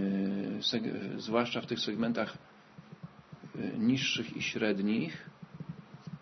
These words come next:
yy, tam, gdzie wina europejskie jednak,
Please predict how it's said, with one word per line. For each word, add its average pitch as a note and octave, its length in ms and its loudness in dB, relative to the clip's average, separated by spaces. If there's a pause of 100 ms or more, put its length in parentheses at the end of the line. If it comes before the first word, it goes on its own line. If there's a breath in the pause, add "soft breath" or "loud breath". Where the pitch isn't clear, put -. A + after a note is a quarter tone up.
(320)
yy, G2+ 800 4
tam, B2+ 200 4
gdzie A2+ 200 2
wina A#2+ 260 2
europejskie A#2 720 0
jednak, A#2 420 2